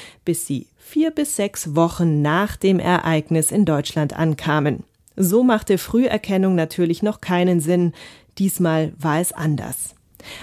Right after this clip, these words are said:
Als Münzer erfuhr, dass der Vulkan ausgebrochen war, ließ er den hochtechnisierten Satelliten Terrasar X durch das Deutsche Luft- und Raumfahrtzentrum in Oberpfaffenhofen umprogrammieren,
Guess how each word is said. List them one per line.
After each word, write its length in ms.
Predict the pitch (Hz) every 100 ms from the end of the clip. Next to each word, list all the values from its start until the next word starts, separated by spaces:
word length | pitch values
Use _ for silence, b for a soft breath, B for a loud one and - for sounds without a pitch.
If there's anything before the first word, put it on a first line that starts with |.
| B
Als 220 | 202 202
Münzer 360 | 233 302 349 349
erfuhr, 480 | 233 - - 254
dass 200 | 170 151
der 160 | - 165
Vulkan 460 | 170 170 202 247 233
ausgebrochen 840 | 202 262 - 175 160 151 170 165
war, 240 | 160 196 B B B -
ließ 240 | 208 254
er 140 | -
den 260 | 233 208 202
hochtechnisierten 1000 | 262 311 - 240 240 214 180 220 233 214
Satelliten 640 | 175 180 175 190 202 190
Terrasar 600 | - 180 190 190 170 170
X 280 | - 208 -
durch 200 | - 165
das 220 | - 147
Deutsche 380 | - 165 175 -
Luft- 340 | 175 196 - -
und 200 | 175 -
Raumfahrtzentrum 960 | 147 202 208 185 165 - 170 - 185
in 160 | 185 175
Oberpfaffenhofen 1040 | 165 170 170 175 160 - 151 185 202 202
umprogrammieren, 1000 | 185 220 294 - 185 170 160 165 175 214